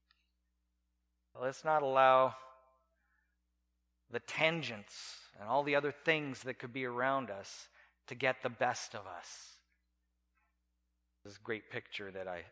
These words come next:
I saw yesterday. No stage, no lights and smoke, no church logo, no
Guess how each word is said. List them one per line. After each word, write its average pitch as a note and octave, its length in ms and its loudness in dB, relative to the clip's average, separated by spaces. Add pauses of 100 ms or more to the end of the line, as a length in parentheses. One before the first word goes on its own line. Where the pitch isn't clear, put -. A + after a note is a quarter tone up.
(180)
I F#2 40 -14
saw - 280 -6
yesterday. F#2+ 580 -10 (2500)
No D3 180 6
stage, E3 440 4
no D#3 220 6
lights C#3+ 380 10
and C3 100 -4
smoke, C#3+ 440 2
no D3 160 2
church - 400 -6
logo, C#3 360 4
no C3+ 340 4